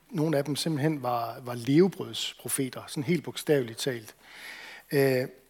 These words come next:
"Får de noget at tygge på, udråber de fred," siger han. Det kan man jo kalde en levebrødsprofet. Og hvis ikke de får noget at tygge på, så bl-, ud-, udråber de forbandelse over dem, der ikke vil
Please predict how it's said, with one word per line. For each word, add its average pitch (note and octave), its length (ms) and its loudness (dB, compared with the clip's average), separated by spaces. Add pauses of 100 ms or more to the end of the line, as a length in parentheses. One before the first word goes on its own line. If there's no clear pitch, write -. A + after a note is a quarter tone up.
(280)
"Får A3 320 12
de D#3+ 140 6
noget D3+ 280 12
at G3 160 -2 (100)
tygge - 400 6
på, - 340 -6 (260)
udråber C3+ 400 4
de A2 120 -8
fred," C3 280 0 (280)
siger - 200 -14
han. A2+ 160 -18 (880)
Det E3 80 -2
kan F3+ 80 2
man D3 80 2
jo B2+ 60 0
kalde C3 220 0
en B2+ 80 0
levebrødsprofet. B2 1300 2 (520)
Og D3+ 80 -4
hvis A#2+ 120 0
ikke G#3 180 2
de D#3 80 -2
får C#3 220 6
noget C3+ 340 4
at A#2+ 60 -6
tygge D3 280 0
på, A#2+ 240 -4
så E3 160 4
bl-, D#3+ 140 -4
ud-, F3 280 -2
udråber C#3+ 440 4
de B2 140 -6
forbandelse B2+ 600 -2 (1120)
over C3 180 2
dem, C3+ 500 0
der C3 160 0
ikke D#3+ 240 -4
vil A#2+ 240 0